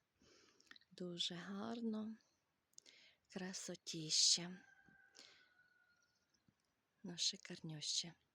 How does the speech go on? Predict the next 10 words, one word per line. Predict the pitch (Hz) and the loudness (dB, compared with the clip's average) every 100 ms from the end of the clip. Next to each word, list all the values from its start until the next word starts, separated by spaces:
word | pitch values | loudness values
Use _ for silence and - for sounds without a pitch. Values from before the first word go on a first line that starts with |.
| _ _ - - - - - _ - | _ _ -20 -20 -20 -20 -20 _ -10
Це | 165 | -10
цілий | - - 254 285 262 233 | -6 -2 0 0 0 -2
хребет | 208 - 175 165 170 180 190 - | -4 -6 -6 -6 -6 -6 -8 -12
полонини. | - 175 170 170 165 160 170 | -10 -6 -2 -2 -2 -2 -2
Ну, | 202 | -4
правда, | - 190 165 | 0 0 0
тут | 165 160 - - - - - - | -4 -6 -8 -14 -16 -20 -18 -6
не | 170 | -4
все | 160 - 285 | -4 -2 -2
видно, | 247 170 - 165 | 0 -2 -2 -8